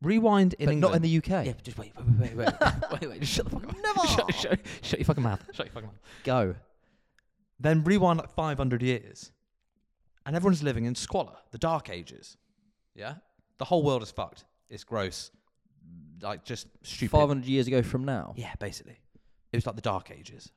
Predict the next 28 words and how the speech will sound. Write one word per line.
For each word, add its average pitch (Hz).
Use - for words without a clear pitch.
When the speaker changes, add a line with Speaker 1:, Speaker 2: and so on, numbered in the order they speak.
Speaker 1:
Right? 98
Speaker 2:
Right. 85
Speaker 1:
Medieval, 110
just -
fucking 107
eating 104
shit, 104
like, -
shoveling 104
shit. 104
Everyone's 104
dying 101
early. 98
Speaker 2:
Right. 90
Speaker 1:
What 135
happened -
between 117
the 107
glory 117
ages -
of -
ancient 92
civilization, 90
building 117
pyramids 104
that 85
we 101
still 170